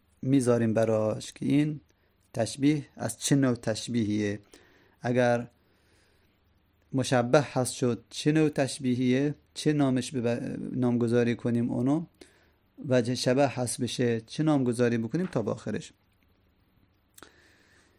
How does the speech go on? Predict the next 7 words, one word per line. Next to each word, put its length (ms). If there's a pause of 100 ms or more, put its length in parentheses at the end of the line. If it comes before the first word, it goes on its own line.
(160)
التشبیه 720
بیان 440
ان 320
شیئاً 540
او 80
اشیاء 460
شارکت 840